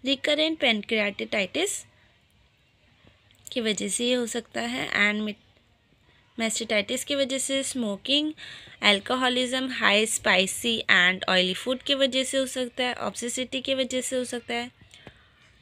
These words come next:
नेक्स्ट, फैमिली हिस्ट्री की वजह से हो सकता है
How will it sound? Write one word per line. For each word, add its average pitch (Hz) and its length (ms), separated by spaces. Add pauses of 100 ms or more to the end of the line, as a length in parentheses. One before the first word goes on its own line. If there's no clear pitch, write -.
(340)
नेक्स्ट, 202 580
फैमिली 196 340
हिस्ट्री 233 380
की 294 120
वजह 269 300
से 269 140
हो 262 140
सकता 247 420
है 240 240